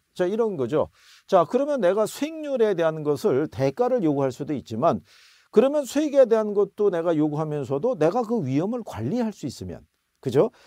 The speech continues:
어떻게 하든 간에 줄이는 방법이나 이런 거를 생각해 볼 거예요. 그게 이제 이백오십오 쪽에 있는 중간에, 아, 위험 관리라고 요렇게 해놨죠. 그죠? 예, 거기를 이제 해보시는 거죠. 그래서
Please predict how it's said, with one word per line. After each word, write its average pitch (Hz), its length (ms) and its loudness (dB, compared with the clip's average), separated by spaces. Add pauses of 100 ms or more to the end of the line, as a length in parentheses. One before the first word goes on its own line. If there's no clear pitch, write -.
(120)
어떻게 160 240 2
하든 226 200 6
간에 233 260 2
줄이는 202 480 0
방법이나 131 540 -2
이런 143 220 -4
거를 123 220 -2
생각해 123 420 -6
볼 98 140 -8
거예요. 76 340 -8 (320)
그게 208 220 4
이제 170 160 4
이백오십오 143 800 2
쪽에 113 260 -2
있는 170 400 -4 (240)
중간에, 147 520 -2 (220)
아, 123 180 2
위험 185 480 2
관리라고 120 680 -2
요렇게 101 480 -4
해놨죠. 92 480 -10
그죠? 147 500 -6
예, 101 100 -8
거기를 165 440 0
이제 117 320 -2
해보시는 107 420 -8
거죠. 98 520 -6 (280)
그래서 185 400 4